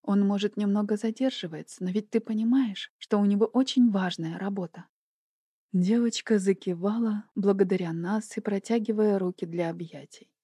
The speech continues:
Её мать замерла в десятке шагов. Мы с Крисом обняли кроху. Она что-то довольно прощебетала и сорвалась восторженно делиться с матерью новостями.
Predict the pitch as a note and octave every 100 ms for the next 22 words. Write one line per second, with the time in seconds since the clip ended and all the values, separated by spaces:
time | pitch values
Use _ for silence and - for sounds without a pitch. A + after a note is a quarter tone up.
0 | _ - G3+ G3+ A3 G3+ A#3 A3+ - -
1 | F#3 F#3+ F#3+ G3 G#3+ F3 D3+ - D#3 -
2 | E3+ E3+ D3 C#3+ D#3 _ _ _ _ _
3 | _ _ - A3 C4 B3 G#3 A3+ A3+ A3
4 | G#3 - G3 F#3 F#3 F3 E3+ - E3+ D#3
5 | - E3+ _ _ G3+ G#3 A#3 - G#3 F#3
6 | F3+ F3+ G3+ G#3 F3+ - E3 - E3+ E3
7 | - A3+ A3 G#3 _ _ B3 B3 - A3+
8 | G3+ G3+ A3 A3 F#3+ F3 - G#3+ G#3 G3+
9 | G3 F3 E3+ G3 - G3 - E3 E3 D#3+
10 | F3 E3 E3 - F3+ D#3+ D#3 - - D3+
11 | D3+